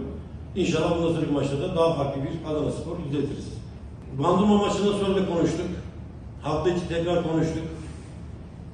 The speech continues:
Yani özellikle bizim üçüncü bölgede bizim oyunculara ihtiyacımız var. Yani inşallah bunları bir an önce,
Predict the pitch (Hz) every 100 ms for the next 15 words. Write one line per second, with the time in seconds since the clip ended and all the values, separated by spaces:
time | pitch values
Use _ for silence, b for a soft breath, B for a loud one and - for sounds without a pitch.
0 | 131 143 - 156 185 175 165 160 170 -
1 | 156 170 170 170 165 160 160 156 160 151
2 | 151 147 160 165 156 151 135 135 113 113
3 | - - - - - - - - - -
4 | - - 143 139 175 185 160 156 165 160
5 | 160 156 160 151 151 143 160 165